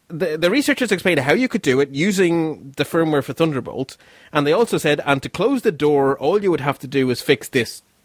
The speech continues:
little thing here. And Apple went, "Okay, great, thanks very much," and they fixed it. <laughs>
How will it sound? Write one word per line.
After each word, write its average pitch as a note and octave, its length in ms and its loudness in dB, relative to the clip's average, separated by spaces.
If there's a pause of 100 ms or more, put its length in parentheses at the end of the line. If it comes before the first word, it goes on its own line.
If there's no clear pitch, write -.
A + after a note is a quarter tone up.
(220)
little B2 220 -2
thing A2 220 -4
here. - 220 -6 (960)
And D3 460 0 (240)
Apple G#3 380 0
went, C#3+ 280 0 (360)
"Okay, D3 280 0
great, C3+ 280 -2
thanks E3+ 220 -2
very B2 160 0
much," - 280 -2 (100)
and A#3 140 0
they D4+ 120 4
fixed - 320 -2
it. - 260 0 (460)
<laughs> - 120 -8